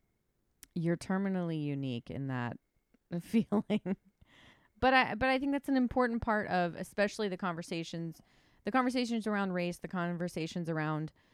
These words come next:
um, you know, sex and gender identity and all that stuff.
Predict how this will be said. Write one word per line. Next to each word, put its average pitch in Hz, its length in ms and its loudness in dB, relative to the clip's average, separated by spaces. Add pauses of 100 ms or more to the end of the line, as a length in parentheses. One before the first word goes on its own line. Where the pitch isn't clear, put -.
(340)
um, 151 520 0 (420)
you 175 160 -2
know, 139 460 -2
sex - 500 2
and 151 400 -4
gender 175 340 4
identity 160 720 0
and 147 180 -2
all 160 180 2
that 170 220 2
stuff. 233 300 0